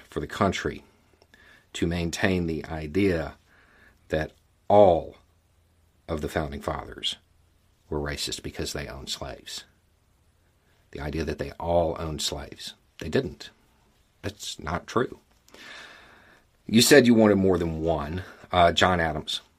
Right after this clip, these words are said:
John Quincy Adams, Thomas Paine. There, there, there's actually a bunch. You know, people want to quote Thomas Jefferson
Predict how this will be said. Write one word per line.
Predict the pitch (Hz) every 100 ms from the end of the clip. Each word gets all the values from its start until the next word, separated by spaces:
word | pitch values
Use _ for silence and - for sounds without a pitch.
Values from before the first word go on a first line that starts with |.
| _ _
John | - 78 85
Quincy | - 185 - 73
Adams, | - - - - _ - _ _
Thomas | - 76 69
Paine. | - - 123 76 - - -
There, | 98
there, | 98 107
there's | 101 104 -
actually | 95 95 - 80
a | -
bunch. | 73 - - - - -
You |
know, | 85 87
people | - 107 92
want | 82 98 92
to | -
quote | - 110 92 - - - - - -
Thomas | - 120 117
Jefferson | 127 135 117 - 73 -